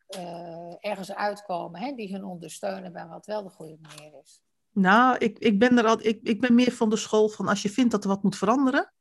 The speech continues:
Speaker 2: begin maar met veranderen.
Speaker 1: Ja.
Speaker 2: En wat je dan allemaal, wat je allemaal wil veranderen, dat volledige overzicht wat er allemaal anders moet, dat volgt wel. Maar begin.
Speaker 1: Ja, maar zo zit jij met alles in elkaar. <laughs>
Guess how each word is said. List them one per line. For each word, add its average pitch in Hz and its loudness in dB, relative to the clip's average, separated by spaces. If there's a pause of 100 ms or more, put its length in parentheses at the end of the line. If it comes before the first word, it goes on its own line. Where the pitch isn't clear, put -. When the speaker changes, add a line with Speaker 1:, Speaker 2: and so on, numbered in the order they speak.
(540)
Speaker 2:
begin 240 4
maar 220 6
met 202 2
veranderen. 196 -4 (680)
Speaker 1:
Ja. 220 -12 (200)
Speaker 2:
En 190 2
wat 233 4
je - -14
dan 208 2
allemaal, 196 4
wat 170 -2
je - -4
allemaal 180 2
wil 277 2
veranderen, 254 0
dat 165 -2
volledige 180 0
overzicht 277 0
wat 233 -4
er 254 4
allemaal 233 0
anders 208 -2
moet, 202 2 (340)
dat 285 2
volgt - 0
wel. - -8 (360)
Maar 202 6
begin. - 0 (400)
Speaker 1:
Ja, 214 -12 (240)
maar 185 -16
zo 208 -4
zit 202 -6
jij 202 -4
met 196 -10
alles 185 -10
in 170 -10
elkaar. 160 -16 (320)
<laughs> - -4